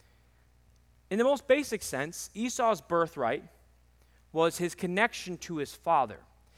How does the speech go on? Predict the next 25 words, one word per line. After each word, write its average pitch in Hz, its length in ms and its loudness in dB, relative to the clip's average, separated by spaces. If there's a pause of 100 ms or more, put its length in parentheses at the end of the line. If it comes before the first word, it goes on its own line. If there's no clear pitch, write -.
(180)
See, 185 200 -2
his 180 220 0
father 220 640 4 (600)
built 226 380 8
this 160 180 -2
inheritance. 139 520 -4
He 190 100 -4
built 196 400 2
his 165 180 -2
empire. 131 540 -2 (880)
And 165 160 2
his 190 120 2
birthright, 196 500 4
Esau's 233 360 2
birthright, 214 460 6
was 185 140 0
his 175 160 -4
ticket 254 420 0
to 202 120 -2
receiving 196 640 0 (180)
what 185 140 2
his - 120 -2
father 208 500 8
had 151 280 0
built, - 440 0